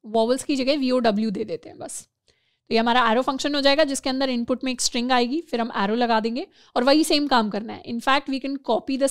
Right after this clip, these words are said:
same code, कॉपी कर लिया, पेस्ट कर दिया, सेव कर लिया, रिफ्रेश किया, काउंट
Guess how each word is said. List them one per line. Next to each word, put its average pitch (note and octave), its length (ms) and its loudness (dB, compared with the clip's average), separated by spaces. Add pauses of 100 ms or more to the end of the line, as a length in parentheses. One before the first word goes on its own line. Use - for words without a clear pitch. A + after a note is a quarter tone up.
(140)
same B3+ 280 -2 (120)
code, A#3+ 220 -4 (840)
कॉपी A#3+ 260 -4
कर C4 140 0
लिया, C#4+ 260 -2 (440)
पेस्ट B3 240 -6
कर B3+ 120 -2
दिया, C#4 280 -2 (280)
सेव G3+ 320 -4
कर - 120 -14
लिया, - 180 -18 (680)
रिफ्रेश B3 340 -2
किया, C#4+ 280 -2 (680)
काउंट D4 400 0